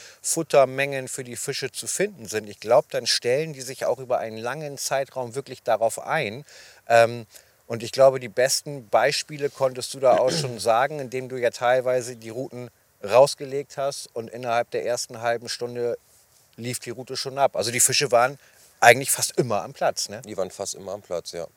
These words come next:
Speaker 2: Das war nicht nur einmal so, dass ich hierher gekommen bin, Routen. Ich fang dann ja auch immer mit dem P V A-Stick nur an, noch
Speaker 1: Mhm.
Speaker 2: gar kein Beifutter.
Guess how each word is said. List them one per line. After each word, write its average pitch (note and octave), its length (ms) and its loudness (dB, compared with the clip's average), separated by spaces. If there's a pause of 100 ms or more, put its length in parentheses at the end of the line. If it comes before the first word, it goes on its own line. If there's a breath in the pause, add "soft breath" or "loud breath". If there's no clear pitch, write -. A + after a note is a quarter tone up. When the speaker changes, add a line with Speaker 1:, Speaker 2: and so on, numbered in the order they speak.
Speaker 2:
Das - 200 -16
war F#2 280 -2 (160)
nicht - 180 -12
nur F2+ 120 -2
einmal G2 240 -2
so, F#2+ 220 -6
dass F2+ 180 -8
ich E2+ 60 -14
hierher F#2 200 -4
gekommen G#2 360 -8
bin, G#2 240 -10 (480 soft breath)
Routen. G#2 480 -12 (200)
Ich - 60 -20
fang G2 140 -2
dann G2 100 -6
ja F#2 80 -2
auch F#2+ 100 -2
immer G2 200 -6
mit G2 80 -10
dem F2+ 80 -12
P - 160 -20
V G2+ 120 -6
A-Stick - 280 -8
nur F2+ 160 -6
an, B2 320 -8
noch A#2 160 -8
Speaker 1:
Mhm. A2 60 -8
Speaker 2:
gar A2 120 2
kein G2+ 180 -8
Beifutter. A2+ 600 -2